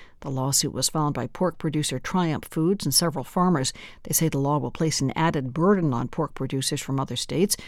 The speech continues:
who will have to meet the standards in Massachusetts. A female humpback whale is safe after she was found entangled in fishing gear off Cape Ann over the weekend. The whale named Pinball was with her eight-month-old calf when boaters spotted her on Saturday.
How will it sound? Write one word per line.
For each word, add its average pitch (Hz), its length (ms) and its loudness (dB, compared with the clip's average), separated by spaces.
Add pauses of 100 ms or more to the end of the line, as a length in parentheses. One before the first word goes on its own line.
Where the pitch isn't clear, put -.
(180)
who - 100 -2
will 147 120 0
have 160 240 0
to 139 80 -2
meet 147 240 0
the - 60 -6
standards 160 520 0
in 143 80 -2
Massachusetts. 147 880 -2 (520)
A 190 80 4
female 226 400 10
humpback 214 540 4
whale 214 340 8
is 175 160 4
safe 202 360 6
after 175 240 2
she 190 140 4
was 170 120 4
found 196 220 6
entangled 180 560 4
in 156 120 4
fishing 214 540 4
gear 165 320 4
off 143 160 2
Cape 202 320 2
Ann 175 260 6
over 151 160 2
the 151 120 2
weekend. 151 500 0 (380)
The 135 120 -4
whale 156 260 2
named 147 340 2
Pinball 147 600 6
was 135 220 -4
with 147 140 -2
her 147 180 -2
eight-month-old 165 640 0
calf 175 380 2
when 135 140 0
boaters 147 360 -2
spotted 160 420 -2
her 135 120 -2
on 135 120 -2
Saturday. 135 560 -4